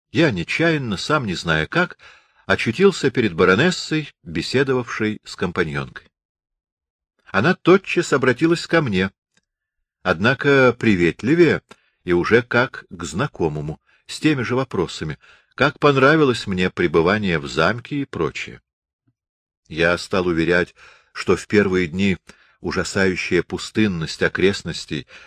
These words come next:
да и сам старинный замок привели меня в странное расположение духа,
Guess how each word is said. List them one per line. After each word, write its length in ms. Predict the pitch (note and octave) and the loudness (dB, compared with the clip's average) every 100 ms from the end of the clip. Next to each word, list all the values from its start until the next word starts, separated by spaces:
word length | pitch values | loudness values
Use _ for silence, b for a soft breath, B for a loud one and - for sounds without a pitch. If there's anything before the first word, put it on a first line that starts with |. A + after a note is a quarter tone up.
| B | B
да 100 | D#2+ | -4
и 100 | E2 | -2
сам 320 | - G2+ G2+ | -2 -2 -2
старинный 540 | - F#2+ E2 G2+ F2 D#2 | -4 -2 -2 -2 -4 -2
замок 380 | F2 G#2 G2 - | -2 -2 -4 -6
привели 380 | F2+ D#2 D#2+ G2 | -4 -2 -2 -2
меня 380 | F2 F2 E2 - _ _ | -2 -2 -2 -4 _ _
в 100 | - | -16
странное 600 | - E2+ F2 G#2 F#2+ F2+ | -6 -2 0 -2 -4 -4
расположение 720 | E2+ - D#2 D#2 G2+ F#2+ D#2+ | -4 -8 -6 -2 -2 -2 -4
духа, 400 | C2+ B2 - - | -4 -6 -6 -12